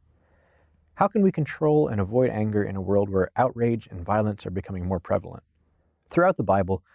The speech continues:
God asked people questions about their anger. These questions can help us determine whether our anger is closer to a righteous indignation that isn't a sin or a lose-lose temper tantrum that is. Question number one, "Why are you angry, and why has your countenance fallen?"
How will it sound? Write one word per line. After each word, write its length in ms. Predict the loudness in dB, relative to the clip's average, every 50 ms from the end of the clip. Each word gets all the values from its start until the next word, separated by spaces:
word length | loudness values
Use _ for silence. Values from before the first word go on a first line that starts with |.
| _ _ _ _ 2
God 220 | 4 4 4 4 2
asked 340 | 2 0 0 0 -4 _ _
people 260 | -6 -4 0 0 0
questions 440 | 2 2 -2 -2 -2 -6 -8 -6 -4
about 240 | -2 0 0 0 0
their 120 | -2 -4
anger. 360 | -2 -4 -8 -8 -12 -16 -18 _ _ _ _ _ _ _ _ _ _ 2
These 160 | 2 2 2
questions 440 | 2 2 0 0 0 0 -2 -2 0
can 140 | 0 -2 0
help 200 | 0 0 0 -2
us 80 | -4
determine 400 | -4 -4 -2 0 0 2 2 2
whether 240 | 4 4 4 4 4
our 160 | 4 4 2
anger 320 | 2 0 0 -2 0 -2 -2
is 140 | -2 -2 0
closer 340 | 2 2 2 2 0 -4
to 220 | -4 -2 -2 -2 -2
a 80 | 2
righteous 340 | 2 2 2 2 0 -4 -2
indignation 560 | 0 0 0 2 2 0 0 0 0 -2 -4
that 120 | -4 -2 0
isn't 280 | 0 2 2 2 0
a 80 | -2 -6
sin 320 | -6 -6 -8 -6 -6 -8 -10 _ _ -20 -20 -20 -20 _ _ _ -8
or 260 | -2 0 2 2 4
a 100 | 4 4
lose-lose 540 | 4 6 6 4 4 4 4 4 4 4 2
temper 300 | 0 -2 -2 0 -2 -4
tantrum 420 | -4 -4 -12 -12 -10 -12 -14 -12 -8 -2
that 160 | -2 -2 0
is. 340 | 0 -2 -2 -4 -12 -16 -18 _ _ _ _ _ _ _ _ _
Question 340 | 0 0 0 0 2 0 2
number 240 | 2 4 4 4 4
one, 280 | 2 2 -2 -6 -10 -16 _ _ _ _ _ _ _ _ _ _ _ _ _ _ _ _ _ _
"Why 220 | 0 2 4 4
are 40 | 4
you 140 | 4 4 4 2
angry, 460 | 2 0 0 0 -2 -6 -10 -12 _ _ _ _ _ _ -6
and 140 | -2 0
why 180 | 2 2 4 4
has 160 | 2 2 0
your 60 | -2
countenance 500 | -2 0 0 0 0 -2 -6 -8 -8 -8
fallen?" 440 | -2 0 2 2 2 0 -2 -10 -18